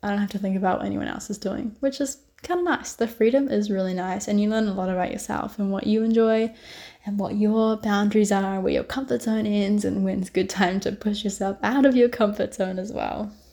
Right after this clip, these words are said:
I also think that solo traveling really helps you, forces you to make new friends because you're so pushed out of your comfort zone, like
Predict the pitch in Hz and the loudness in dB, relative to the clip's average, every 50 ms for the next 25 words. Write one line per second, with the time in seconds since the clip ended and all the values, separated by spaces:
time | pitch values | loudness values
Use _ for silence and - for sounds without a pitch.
0 | _ _ _ _ _ _ _ - - - - - - - - - _ _ _ - | _ _ _ _ _ _ _ -20 -20 -20 -20 -20 -20 -20 -20 -20 _ _ _ 2
1 | 240 240 240 240 - - 277 262 - 277 269 262 - 220 202 - - - - - | 4 4 6 4 4 2 2 4 4 4 4 2 2 2 0 0 0 -2 0 2
2 | - 202 196 202 202 202 208 - - - 185 180 185 190 190 190 190 190 - 208 | 2 4 6 6 6 6 4 2 2 2 4 4 4 2 0 0 -2 -2 -2 -2
3 | 196 190 185 185 190 202 208 208 - 202 190 185 - - - - - 202 196 196 | -2 0 0 0 0 -2 -2 -4 -4 -2 -2 -2 -2 -2 -4 -2 0 0 0 0
4 | 196 190 196 196 - - _ _ _ _ _ _ _ - - - - - 196 185 | 0 0 0 -2 -4 -8 _ _ _ _ _ _ _ -18 -16 -12 -6 0 2 4
5 | 202 247 247 - 240 226 226 247 233 233 233 233 233 233 233 233 - 240 233 233 | 4 4 2 0 0 0 2 2 2 2 2 0 0 0 -2 -2 -2 -2 -2 -2
6 | - - 220 220 226 254 285 285 - - - _ _ - 196 196 - - 208 208 | -4 -4 -4 -2 0 0 -2 -2 -6 -10 -20 _ _ -6 -6 -4 -2 0 0 2
7 | 202 214 196 196 - - 190 190 185 190 - - 208 202 - - 196 196 196 196 | 2 0 -2 -2 -2 0 0 0 -2 -2 -6 -6 -6 -4 -4 -2 0 2 2 2
8 | 190 196 190 - 208 190 196 190 202 202 - - 208 202 214 233 247 233 202 202 | 2 2 0 -2 -4 -4 -2 -2 -4 -4 -4 -4 -2 -2 -2 0 0 0 0 -2
9 | - - 196 | -2 -4 -6